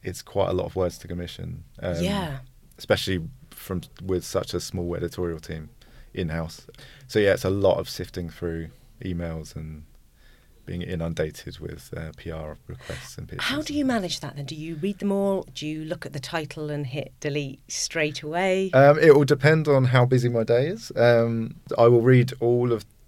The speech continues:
Speaker 1: especially all of the journalist pitches. I'll, I'll read and make notes of that. I'll, I'll often feed back on pitches to say, "This isn't the sort of stuff we're looking for. We need it to be more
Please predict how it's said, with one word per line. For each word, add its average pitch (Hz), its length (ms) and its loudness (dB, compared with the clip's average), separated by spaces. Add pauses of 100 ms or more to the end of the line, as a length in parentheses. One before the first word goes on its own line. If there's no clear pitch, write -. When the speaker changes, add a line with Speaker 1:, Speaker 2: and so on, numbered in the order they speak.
(120)
Speaker 1:
especially 127 480 0
all 113 180 0
of 98 100 -4
the 107 120 -4
journalist 107 400 0
pitches. 117 420 -8
I'll, 95 400 -4
I'll 92 80 -4
read 98 300 -4
and 95 80 -4
make 95 180 -4
notes 92 320 -4
of 85 80 -10
that. 92 240 -4
I'll, 87 220 2
I'll 90 240 -2 (200)
often 98 280 -8
feed 98 260 -6
back - 220 -2
on 87 100 -6
pitches - 460 -10
to 85 100 -14
say, 82 380 -8 (320)
"This 95 120 -8
isn't 85 280 -6
the 85 60 -6
sort 90 200 -8
of 87 60 -14
stuff - 260 -10
we're 90 80 -6
looking 87 260 -8
for. 87 360 -6 (180)
We 95 80 -8
need 90 180 -4
it 80 120 -12
to - 80 -20
be 85 180 -6
more 85 400 -8